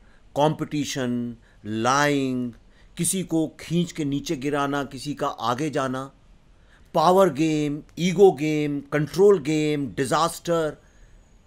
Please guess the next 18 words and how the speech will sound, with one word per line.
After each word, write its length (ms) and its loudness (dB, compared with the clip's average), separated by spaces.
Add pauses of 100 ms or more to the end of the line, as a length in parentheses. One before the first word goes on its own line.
(560)
because 340 -6 (140)
chimpanzee 680 -4
mind 380 -4
loves 300 0
all 200 -2
these 280 -8
things। 260 -16 (1700)
आपने 280 0
कभी 180 2
कोई 140 -2
फिल्म 300 0
देखी 280 -2
है 60 0
जो 340 2 (280)
एनलाइटनमेंट 800 0
के 60 -8
ऊपर 220 -8
हो? 220 -12